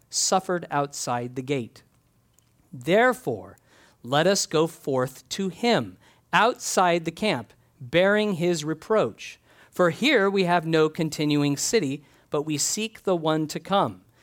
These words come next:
Therefore, by him let us continually offer the sacrifice of praise to God, that is,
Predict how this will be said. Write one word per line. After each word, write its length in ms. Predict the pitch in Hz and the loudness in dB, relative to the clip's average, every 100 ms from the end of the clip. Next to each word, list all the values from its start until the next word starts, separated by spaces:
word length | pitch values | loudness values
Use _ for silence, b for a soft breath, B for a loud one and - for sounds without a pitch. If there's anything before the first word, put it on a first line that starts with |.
| b b | b b
Therefore, 400 | 139 160 175 175 | 2 2 4 2
by 220 | 156 147 | 4 2
him 280 | 135 180 220 | 2 2 2
let 140 | 196 170 | 2 2
us 120 | - | 0
continually 720 | 165 147 - 185 214 214 226 | -2 -4 -2 0 0 0 0
offer 320 | - 156 156 160 | 2 0 0 -4
the 80 | |
sacrifice 720 | 147 - 202 226 196 202 196 214 | -2 0 0 0 0 2 2 -2
of 100 | - | 0
praise 380 | 170 165 160 | 2 2 0
to 80 | - | -4
God, 360 | 147 120 104 101 | -4 -4 -4 -2
that 140 | 131 | -2
is, 300 | 127 156 180 | 0 -2 -6